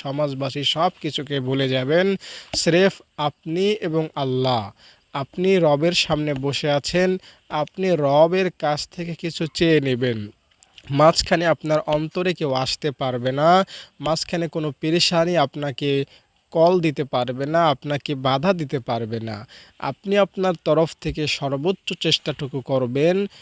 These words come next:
যাতে এই আমলটা করার সময় কোনো প্রকার ব্যস্ততা, কোনো প্রকার, আহ, বিষয় আপনাকে ডিস্টার্ব না করে। এই বিষয়গুলো স্মরণ করে আপনি এই দোয়াটা পড়বেন এক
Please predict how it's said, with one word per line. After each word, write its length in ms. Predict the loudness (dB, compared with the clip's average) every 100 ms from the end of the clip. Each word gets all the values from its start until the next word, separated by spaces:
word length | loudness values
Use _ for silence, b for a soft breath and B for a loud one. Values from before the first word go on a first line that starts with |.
| B B _ _ -8
যাতে 540 | -2 -2 0 0 0
এই 160 | 0 0
আমলটা 420 | 0 -2 -2 -4
করার 320 | -2 0 0
সময় 420 | -2 -4 0 0 0
কোনো 280 | -2 -4
প্রকার 520 | -4 -6 -2 2 2 2
ব্যস্ততা, 640 | 0 -2 -6 -6 -4 -4
কোনো 280 | -6 -6 -6
প্রকার, 520 | -6 -6 -2 -2 -2 -6 b b b
আহ, 280 | -4 0 0 -2 _
বিষয় 500 | -6 0 2 4 4
আপনাকে 640 | 4 0 -4 -6 -2 -2 -4 _ -12
ডিস্টার্ব 500 | -6 -6 -2 0 0
না 240 | -2 -6 -6
করে। 320 | -8 -8 -8 -12 B B B B B B
এই 140 | 4 4
বিষয়গুলো 560 | 2 2 2 2 -2
স্মরণ 380 | -4 -2 -2 -2 -6
করে 320 | -6 -4 -2 -2 -8 B B B
আপনি 360 | -6 -6 -6 -8 -4
এই 160 | -2 0
দোয়াটা 480 | 0 0 0 4 4 2 _ _ _ _ _ -20 -20 -20 -8 4
পড়বেন 420 | 4 4 0 -2 -4 -2 0
এক 80 | 0